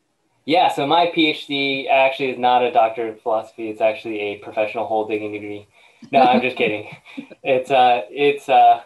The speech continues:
Speaker 1: yeah, I go out and dig holes. Um, last summer, uh, even though there was a pandemic raging, you know, we took our, uh, precautions and we dug, uh, or sampled four hundred fifty soils,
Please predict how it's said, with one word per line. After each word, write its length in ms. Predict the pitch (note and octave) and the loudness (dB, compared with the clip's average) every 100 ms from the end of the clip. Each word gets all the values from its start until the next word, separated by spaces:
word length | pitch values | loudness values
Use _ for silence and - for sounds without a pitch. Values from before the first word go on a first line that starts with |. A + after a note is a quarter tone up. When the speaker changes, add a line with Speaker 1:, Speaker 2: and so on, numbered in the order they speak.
| _ _ | _ _
Speaker 1:
yeah, 140 | D3+ | 0
I 200 | C#3 D3 | 2 2
go 140 | D#3 D#3+ | 4 4
out 220 | D#3+ D3 | 4 2
and 80 | C3 | -2
dig 160 | D3+ | -2
holes. 420 | C#3 D3 F3 E3+ | 2 2 2 0
Um, 480 | - A#2+ A#2 A#2 - _ - | 0 4 6 4 -2 _ -2
last 340 | A#2+ C3 - | 2 2 0
summer, 480 | C#3 C#3 C#3+ D3 B2+ | -2 -2 -6 -8 -4
uh, 360 | A#2+ A2+ A2+ - _ _ | 0 0 -2 -6 _ _
even 240 | B2+ C3 C3 | -6 -4 0
though 220 | B2+ B2 | 0 2
there 120 | B2 | 0
was 120 | A#2+ | -2
a 60 | A#2+ | -6
pandemic 500 | A#2+ D#3+ D3 - C3 | -4 -2 -2 -4 -2
raging, 420 | A#2+ A#2 B2 B2+ _ _ _ | -4 -4 -8 -10 _ _ _
you 80 | A2 | -4
know, 100 | G#2+ | -4
we 100 | A2 | -2
took 180 | B2+ | -2
our, 380 | A#2 A2+ A2 - | 0 0 0 -2
uh, 320 | - G#2+ G#2 G#2 | 0 2 0 -2
precautions 560 | - - C#3 C#3 D3 B2 | -8 2 2 2 -6 -8
and 140 | A2+ | -8
we 160 | A2+ G#2+ | -8 -4
dug, 360 | A#2 A2 A2 A2 - _ _ | 0 0 0 -6 -20 _ _
uh, 300 | A2+ G#2+ G#2 | -6 -6 -6
or 100 | B2+ | -8
sampled 480 | B2+ A#2+ A#2+ A#2 A2+ | -6 -6 -4 -4 -4
four 220 | B2 B2 | -2 -2
hundred 340 | B2+ A#2+ A#2+ A2+ | -2 -6 -8 -10
fifty 240 | A#2+ A#2 | -14 -14
soils, 640 | - B2 C3 C3+ C3 - | -6 -4 -2 -2 -6 -14